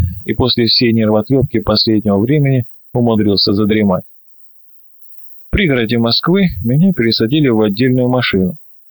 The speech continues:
и снова улицы города мелькают за окнами и внутренний двор Лубянки. В том же виде, как я бегал по лесу, облачённый в бронежилет, разгрузку, с автоматом,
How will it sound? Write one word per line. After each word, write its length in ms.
и 180
снова 400
улицы 420
города 380
мелькают 480
за 120
окнами 500
и 80
внутренний 480
двор 260
Лубянки. 540
В 40
том 180
же 120
виде, 280
как 200
я 120
бегал 360
по 200
лесу, 340
облачённый 560
в 80
бронежилет, 680
разгрузку, 720
с 100
автоматом, 680